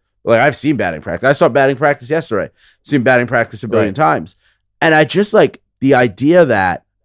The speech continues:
Speaker 1: for the, I just couldn't imagine loving something for so long.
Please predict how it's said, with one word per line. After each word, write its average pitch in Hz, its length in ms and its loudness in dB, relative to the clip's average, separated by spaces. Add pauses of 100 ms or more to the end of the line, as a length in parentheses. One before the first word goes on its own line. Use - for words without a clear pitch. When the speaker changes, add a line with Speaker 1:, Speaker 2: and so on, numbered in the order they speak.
(320)
Speaker 1:
for 123 280 2
the, 139 380 2
I 143 180 2
just 226 240 -6
couldn't 170 220 -2
imagine 143 500 -4
loving 117 320 -2
something 92 480 -10
for 98 160 -6
so 107 340 -4
long. 110 520 -4